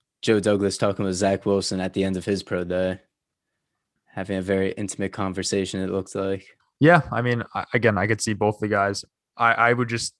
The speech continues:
Speaker 2: pr-, I, I think most of Jets Twitter has leaned towards Zach Wilson, and I would prepare yourself that in the, in the fact that it is Justin Fields,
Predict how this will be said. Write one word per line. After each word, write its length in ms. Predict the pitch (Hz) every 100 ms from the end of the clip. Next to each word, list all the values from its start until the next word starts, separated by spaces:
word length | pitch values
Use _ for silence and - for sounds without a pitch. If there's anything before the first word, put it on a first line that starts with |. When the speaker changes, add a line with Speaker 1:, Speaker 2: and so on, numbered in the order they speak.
| _ _ _ _ _ -
Speaker 2:
pr-, 180 | - -
I, 160 | 131 -
I 100 | 120
think 180 | 151 123
most 320 | 113 127 135
of 80 | 117
Jets 240 | 117 -
Twitter 280 | - 123 117
has 300 | 107 98 98 _ _
leaned 340 | 107 120 120 113
towards 320 | 120 110 107
Zach 240 | 110 110
Wilson, 360 | 110 117 147 135
and 120 | 110
I 80 | 104
would 220 | 110 -
prepare 480 | 107 - - 160 196
yourself 600 | 120 98 - 87 92 - _ _ _ _ _ -
that 160 | -
in 140 | 131 135
the, 100 | 127 - _
in 100 | 139
the 80 | 127
fact 260 | 143 127
that 60 | 110
it 60 | 117
is 440 | 135 123 - - - _
Justin 380 | - 120 - 110
Fields, 500 | - 120 120 120 113